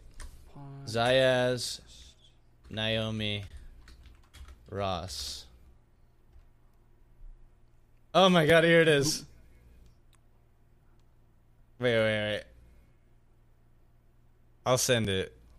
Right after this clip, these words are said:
Speaker 2: I'll send it to the live chat, bro.
Speaker 1: Oh no.
Speaker 2: Here it is. Yikes. It's so weird.
Speaker 1: Oh my God, what is this shit? That's his sister?
Speaker 2: Yes.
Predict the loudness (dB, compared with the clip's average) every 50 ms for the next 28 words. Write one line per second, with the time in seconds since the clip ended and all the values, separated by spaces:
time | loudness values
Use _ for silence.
0 | -10 -8 -4 -2 0 0 2 2 2 2 2 4 4 2 4 4 2 2 2 0
1 | -2 -2 -2 -2 -4 -6 -8 -8 -6 -4 -6 -6 -8 -12 -18 -20 -20 -20 -20 -20
2 | _ _ _ _ _ _ _ _ -20 -20 -20 -20 -20 -20 -20 -18 -16 -16 -14 -14
3 | -16 -16 -16 -16 -16 -16 -18 -20 _ -20 _ _ _ -6 -2 0 0 2 0 0
4 | -2 -4 -4 -6 -8 -10 -10 -12 -16 -20 -20 -20 -20 -20 -12 -6 -2 0 2 2
5 | 4 2 2 0 -2 -4 -4 -4 -4 -4 -4 -6 -10 -16 -20 -20 -20 -20 -20 -20
6 | -20 -16 -6 0 2 2 2 2 0 2 4 4 4 4 4 6 6 6 6 6
7 | 4 4 2 0 -4 -6 -16 -20 -20 -20 -20 -20 -20 -20 -20 -20 -20 -20 -20 -20
8 | -20 -20 -20 -20 -20 -20 -20 -20 -20 -20 -20 _ _ -20 -18 -14 -12 -10 -10 -8
9 | -8 -10 -12 -12 -16 -18 -16 -12 -10 -8 -8 -8 -8 -10 -12 -12 -12 -12 -12 -12
10 | -14 -14 -12 -12 -12 -12 -12 -14 -14 -14 -14 -14 -18 -20 -20 -20 _ -20 -20 _
11 | _ _ _ _ _ _ _ _ _ _ _ _ -14 -12 -10 -10 -10 -10 -10 -10
12 | -10 -10 -10 -10 -10 -10 -8 -8 -8 -8 -8 -12 _ _ _ _ _ -2 2 4
13 | 6 6 6 6 4 4 2 2 2 0 -2 -4 -6